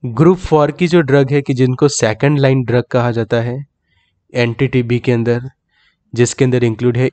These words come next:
ethionamide, prothionamide,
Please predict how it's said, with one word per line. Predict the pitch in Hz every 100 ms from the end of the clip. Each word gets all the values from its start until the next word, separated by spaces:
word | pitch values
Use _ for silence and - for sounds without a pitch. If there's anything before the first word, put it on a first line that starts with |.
| 123
ethionamide, | 110 - 127 123 120 117 117 127 - _ _ _ _ _ _ _ _ _ 123
prothionamide, | 127 127 - _ - 127 120 117 113 110 113